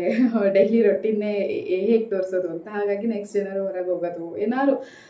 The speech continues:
ಗೊತ್ತು ನಮ್ ನಿವಿ ಇವಾಗ ಎಷ್ಟು ಸಪೋರ್ಟಿವ್ ಆಗಿದ್ದಾರೆ ಅಂತ ಅಂದ್ಬಿಟ್ಟು. ಆ, ನಾನ್ ನಿಜ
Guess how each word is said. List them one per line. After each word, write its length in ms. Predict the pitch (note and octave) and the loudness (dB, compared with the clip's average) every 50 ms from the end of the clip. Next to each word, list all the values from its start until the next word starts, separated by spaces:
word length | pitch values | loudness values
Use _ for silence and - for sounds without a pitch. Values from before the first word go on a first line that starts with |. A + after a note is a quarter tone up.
| - - - C#4+ - | -18 -14 -14 -4 0
ಗೊತ್ತು 320 | - A3+ - - - B3 | 2 2 2 0 -2 -2
ನಮ್ 200 | A3+ A3 G#3 G3+ | 0 0 0 -2
ನಿವಿ 200 | G3 F3+ F3 G3+ | -4 -4 -2 0
ಇವಾಗ 220 | G3+ G3 F#3 F#3 | 2 2 2 0
ಎಷ್ಟು 220 | F3+ F3+ - - G3+ | -2 -4 -6 -8 -10
ಸಪೋರ್ಟಿವ್ 440 | G3+ - - F3+ F3+ F3 F#3+ F3+ F3+ | -10 -8 -8 -8 -8 -6 -6 -8 -8
ಆಗಿದ್ದಾರೆ 380 | F3 E3+ E3+ E3+ E3 E3 E3 | -8 -8 -10 -10 -10 -10 -10
ಅಂತ 200 | E3 E3 D#3+ - | -10 -12 -12 -14
ಅಂದ್ಬಿಟ್ಟು. 520 | E3+ D#3+ D#3+ D#3 D#3+ - F3+ G3+ A3 G#3+ - - - - - - - - | -14 -14 -14 -14 -14 -12 -10 -10 -10 -12 -14 -20 -20 -20 -20 -20 -20 -16
ಆ, 100 | D#3 E3 E3 - - _ _ - | -14 -14 -14 -14 -18 _ _ -6
ನಾನ್ 340 | G3 G#3 G#3 G3+ G3+ G3+ G3+ | -4 -4 -2 -2 -2 -2 -2
ನಿಜ 260 | G3+ G3+ G3+ G3+ G3 | -2 -2 -2 4 6